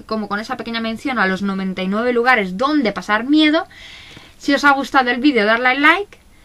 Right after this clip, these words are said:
suscribiros al canal dándole a la cabecita pelirroja que hay por ahí arriba para vídeos, comentarios, reseñas, etcétera.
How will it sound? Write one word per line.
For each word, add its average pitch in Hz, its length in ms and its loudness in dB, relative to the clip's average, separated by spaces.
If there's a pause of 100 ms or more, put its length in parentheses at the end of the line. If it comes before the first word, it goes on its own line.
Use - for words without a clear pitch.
suscribiros 320 640 2
al 302 140 2
canal 294 320 4
dándole 277 260 -2
a - 20 -2
la 220 120 -2
cabecita 247 360 -6
pelirroja 262 400 -6
que 214 60 -6
hay 226 80 -2
por 214 160 -6
ahí 226 100 -2
arriba 233 320 -2
para 185 200 -2
vídeos, 262 400 -4
comentarios, 233 520 -4
reseñas, 254 560 -8
etcétera. 233 460 -4